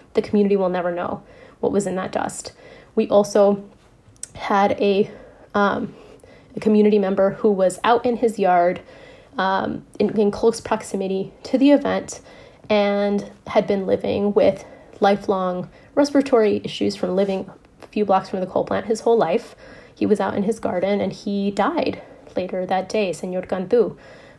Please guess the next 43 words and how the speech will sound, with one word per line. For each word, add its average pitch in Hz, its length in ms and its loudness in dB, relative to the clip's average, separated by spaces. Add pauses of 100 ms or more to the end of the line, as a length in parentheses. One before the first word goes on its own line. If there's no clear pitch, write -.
Um, 190 380 0
and, 202 220 -2
and, 196 340 -4 (260)
you 226 100 0
know, 202 140 4
his, 208 240 -2 (840)
like, 202 200 0
his 196 280 0
death 185 380 2 (120)
coming 196 320 0
so 202 240 0
close 202 360 -2
on 208 100 -2
the 180 60 -4
heels 190 260 -2
of 180 100 -2
the 170 120 -4
event, 165 320 -4 (340)
as 190 160 -4
well 190 220 4
as 185 200 -2 (280)
many 208 260 0
community 196 480 -4
members 180 340 -4
suffering - 440 -4
extreme 185 560 -6
health 175 260 -4
consequences. 180 720 -6 (380)
Um, 185 320 -4
you 214 80 2
know, 190 180 0 (380)
over 202 240 2
by 185 140 0
where 180 180 0
you 185 160 -2
live, 202 220 2
Monica, 196 280 -2
and 196 120 0
even 190 160 -4
further 185 260 0
away, 190 240 2
people 190 240 -4
reporting 180 600 -2